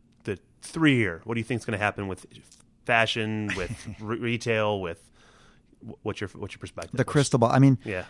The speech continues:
Speaker 2: you mentioned it earlier. There's so much change happening in retail and commerce, um, especially with direct-to-consumer brands and Amazon. And, um,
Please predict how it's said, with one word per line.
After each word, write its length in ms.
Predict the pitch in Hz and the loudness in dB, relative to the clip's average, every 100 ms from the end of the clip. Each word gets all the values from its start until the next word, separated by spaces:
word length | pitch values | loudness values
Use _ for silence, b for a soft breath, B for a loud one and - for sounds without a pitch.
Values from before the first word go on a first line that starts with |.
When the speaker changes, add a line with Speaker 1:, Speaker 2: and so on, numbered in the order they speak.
| - | -4
Speaker 2:
you 180 | 151 185 | 4 6
mentioned 340 | 185 - 143 | 6 4 4
it 40 | |
earlier. 220 | 120 113 113 | 6 6 6
There's 300 | 117 - - _ _ | 4 0 -10 _ _
so 280 | - - 151 | 2 8 10
much 240 | 139 - | 8 6
change 340 | - 117 120 117 | 4 6 6 4
happening 400 | 113 - 123 120 | 2 4 4 6
in 120 | 110 | 6
retail 400 | 113 104 117 113 | 4 4 6 6
and 100 | 107 | 4
commerce, 560 | 110 104 110 113 - - - | 2 4 4 2 -2 -8 0
um, 520 | 113 107 104 104 95 - _ _ - - _ | 4 6 6 4 2 -4 _ _ -14 -14 _
especially 520 | - - 127 117 - | -6 0 2 2 4
with 160 | 123 117 | 4 4
direct-to-consumer 680 | 120 113 - 123 - 120 120 | 4 4 4 2 4 6 6
brands 440 | 120 120 117 110 | 6 6 6 4
and 120 | 98 | 0
Amazon. 760 | 113 123 127 113 117 117 113 113 - | 2 6 8 6 4 4 4 2 0
And, 360 | 107 104 98 - | 0 2 0 0
um, 460 | 107 101 98 95 | 0 0 0 -4